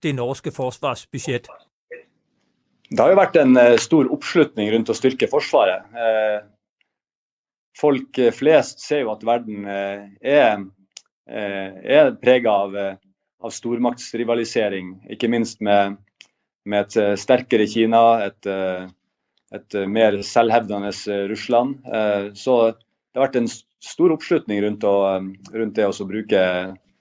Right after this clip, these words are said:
Speaker 2: penger på forsvaret. Det har det vært. Eh, det har mer vært en debatt om, eh, ikke om hvor mye penger vi skal bruke, men mer om,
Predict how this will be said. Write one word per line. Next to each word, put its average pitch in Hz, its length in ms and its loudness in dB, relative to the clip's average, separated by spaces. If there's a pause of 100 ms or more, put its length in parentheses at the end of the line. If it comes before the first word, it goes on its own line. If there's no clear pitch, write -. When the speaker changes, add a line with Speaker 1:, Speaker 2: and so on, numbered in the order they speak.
(380)
Speaker 2:
penger 117 240 2
på 92 220 -4
forsvaret. 117 640 -2
Det - 80 -2
har 135 60 4
det 101 120 2
vært. - 200 -8
Eh, 98 380 0 (960)
det 113 100 2
har 123 120 6
mer 131 200 4
vært 151 180 4
en 120 80 -6
debatt 120 320 -4
om, 104 220 -8
eh, 101 380 -6 (400)
ikke 120 220 -4
om 110 240 0
hvor 120 180 -2
mye 107 240 0
penger 113 240 0
vi 101 80 -2
skal 101 140 -6
bruke, 120 300 -2
men 98 120 -4
mer 110 160 2
om, 95 300 -4